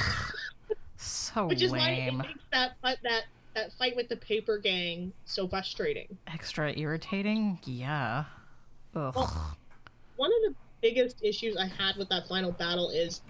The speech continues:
Speaker 2: I mean, each of the five members obviously are mimicking your party in some way.
Speaker 1: Right.
Speaker 2: Depending on whatever you picked. Um, the one, there was the one in the end who would always use, like, the stupid tornado attack.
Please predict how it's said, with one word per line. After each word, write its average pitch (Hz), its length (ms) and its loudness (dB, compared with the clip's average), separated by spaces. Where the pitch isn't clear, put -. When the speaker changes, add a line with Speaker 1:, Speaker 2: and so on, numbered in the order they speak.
Speaker 2:
I 220 40 8
mean, 233 180 6
each 349 220 6
of 349 120 4
the 311 100 4
five 220 340 4
members 196 500 2
obviously 190 480 0
are 180 80 2
mimicking 185 580 2
your 170 160 0
party 175 480 0
in 175 240 0
some 170 240 -2
way. 175 380 -2
Speaker 1:
Right. 170 160 4
Speaker 2:
Depending 196 380 6
on 180 60 6
whatever 175 240 6
you 175 160 6
picked. - 480 2
Um, 180 440 4
the 214 120 8
one, 277 320 6
there 247 120 6
was 254 160 2
the 254 120 6
one 311 180 4
in 370 80 4
the - 80 -2
end 202 300 6
who 202 100 -4
would 208 60 4
always 214 240 6
use, 214 160 4
like, 214 180 4
the 214 80 4
stupid 196 500 2
tornado 180 580 4
attack. 247 540 2